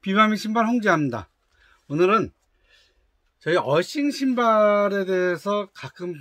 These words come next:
그 컴플레인 하시는 분들, 불만을 말씀하시는 분이 있어요. 어싱이 안 된다. 그래서,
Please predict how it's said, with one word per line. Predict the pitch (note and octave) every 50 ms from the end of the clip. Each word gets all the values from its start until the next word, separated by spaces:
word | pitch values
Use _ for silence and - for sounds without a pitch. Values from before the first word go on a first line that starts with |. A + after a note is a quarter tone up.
| C3 _ _ _ _
그 | - D3 C3+ A#2 A#2 A#2+ A#2 A#2 A#2 A#2 A2+ - _
컴플레인 | - A#3+ B3 A3+ A#3 B3 B3 A#3 G#3+
하시는 | G3 F#3+ F#3+ F3 - E3 E3+ D#3+ D3 C#3 C#3
분들, | C3+ C3 B2 G#2 A2 A2 B2 D#3+ G#3+ C4 _
불만을 | - C#3+ C#3+ C#3+ D#3 E3 E3+ E3 E3+ E3+
말씀하시는 | D#3+ D#3 C#3 C3+ - - D#3 C#3 B2+ - C#3+ C3+ B2+
분이 | B2 C3+ C3 B2
있어요. | A2+ - - - A2 G#2+ A2 A#2+ A2+ - _ _ _ _ _ _ _ _ _ _ _ _ _ _ _ _ _ _ _ -
어싱이 | B2+ C#3 D3 - G3+ G3
안 | E3 C3+ B2
된다. | A#2+ D3 D3 C3+ B2+ A#2+ B2 C#3 B2+ - _ _ _ _ _ _ _ _ _ _ _ _ _ _ _ _ _ _ _ _ _ _ _ _ _ _ _ _ _ _ _ _ _ _ _ _ _ _
그래서, | - - F3 F3 F#3+ A3+